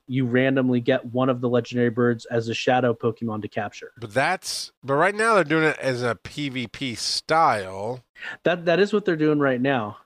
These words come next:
Speaker 2: Right, but
Speaker 1: Um,
Speaker 2: if they did, but you're saying maybe they'll swap it up to more of a boss style.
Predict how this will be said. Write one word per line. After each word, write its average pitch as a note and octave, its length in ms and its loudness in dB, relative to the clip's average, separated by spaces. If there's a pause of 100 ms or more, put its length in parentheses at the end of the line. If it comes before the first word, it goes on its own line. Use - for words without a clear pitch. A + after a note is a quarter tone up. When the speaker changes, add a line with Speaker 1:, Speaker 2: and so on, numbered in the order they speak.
Speaker 2:
Right, B2 380 2
but A#2 160 2
Speaker 1:
Um, C3 60 4
Speaker 2:
if A#2+ 80 -2
they D3+ 140 4
did, C#3+ 640 2
but B2+ 80 0
you're C3+ 160 0
saying C3+ 300 0
maybe C3 300 2
they'll B2+ 120 2
swap B2+ 340 2
it B2+ 60 0
up B2 180 2
to B2 140 -6
more A#2 200 -4
of A2 60 -4
a G#2+ 80 -2
boss B2 480 4
style. F#2+ 840 -6